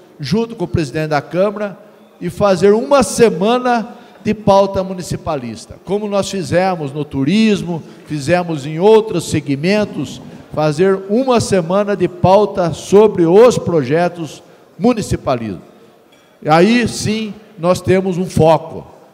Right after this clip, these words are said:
e um momento para discutir, debater e aprovar no plenário.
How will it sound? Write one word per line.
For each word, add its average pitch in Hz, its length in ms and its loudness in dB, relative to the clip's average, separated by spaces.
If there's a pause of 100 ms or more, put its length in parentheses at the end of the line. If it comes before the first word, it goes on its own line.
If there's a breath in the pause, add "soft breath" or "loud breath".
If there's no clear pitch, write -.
e 147 80 -4
um 165 80 -2
momento 170 640 -4
para 160 160 -4
discutir, 147 600 -6
debater 151 600 -6
e 156 100 -6
aprovar 131 480 -2
no 123 100 -8
plenário. 92 480 -6